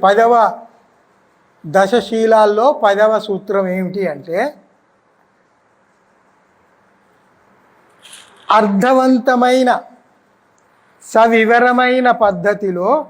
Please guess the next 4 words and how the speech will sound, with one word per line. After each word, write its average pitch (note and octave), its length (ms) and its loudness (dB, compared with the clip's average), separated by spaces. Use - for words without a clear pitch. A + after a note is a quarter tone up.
మీ A#3 180 -4
వాదనను A#3+ 600 0
స్పష్టంగా C4 840 -8
వివరించండి. G3+ 880 -6